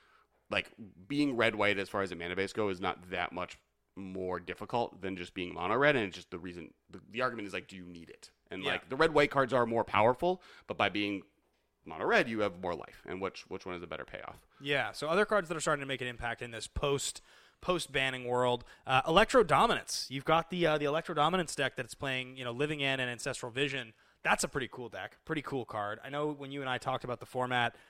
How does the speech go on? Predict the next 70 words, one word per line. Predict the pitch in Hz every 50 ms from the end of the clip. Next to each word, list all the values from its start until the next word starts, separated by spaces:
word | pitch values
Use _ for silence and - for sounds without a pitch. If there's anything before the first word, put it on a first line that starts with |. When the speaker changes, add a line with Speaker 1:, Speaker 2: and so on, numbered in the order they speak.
| _ _ _ _
Speaker 2:
trying | - - 151 147 139
to | 120
figure | - 135 127 123
out | 120 120
what | 120 127 127
we | 147 139
thought | 123 - 135 123 120 120
the | 123 117
most | 117 110 -
powerful | - 120 117 104 110 104
card | - 120 120 117
was | 117
gonna | 110 120 110
be, | 107 110 117
this | 151 -
was | - 175 156
on | 156 131 117
definitely | 120 117 - 120
both | 104 117 117 113
of | - 107
our | 101 101
lists, | 107 113 98 - - - -
right? | 110 107 117 113 _ _ _ _ _ _ _ _ _ _ _ _ _ _ _ _ _ _ _ _ _ _ _ _ _ - -
Speaker 1:
Um, | 131 135 131 131 127 131 131 - -
I, | 123 131 139 - - 147
from | - 196 185
the | 185
very | 185 202 175
beginning, | 131 120 101 123 117 120 123 120
the | 98 110
fact | 110 110 107
that | 98
you | 110 101
can | 113 110
cast | 98 113 104 -
Ancestral | 110 104 - 104 92 - 101 90
Visions | 85 90 87 92 104 104 101 87
is, | 95 90 82 90
like, | 92 90 85 78 73 - - _ _ _ _ _ _ _ _ _ _ _ _ _ _ _ -
the | 113 101
first | - - 107 98 95 -
thing | - 113 117
I | 120 127
noticed | 127 123 123 -
you | 139
can | 120 139
do | 135
with | 143 139
this | 139 123
card. | - 156 147 139
Speaker 2:
How | - 233
do | 320 359
you | 320
feel | - - 208 185
about | 156 135 123 117
it | 110
when | 104 113 117
they, | 120 113 110 110
when | 120 127 120
they | 117 117
do | 117 110
something | 104 110 104 101
like | 95 95
this? | - 107 107 - -
When | - 117
they | 120 113
take | - 160 175 180
a | 190
card | - - 156 131 127 123 120 117 113 107 101
that | 113 110 107 107 104 107 -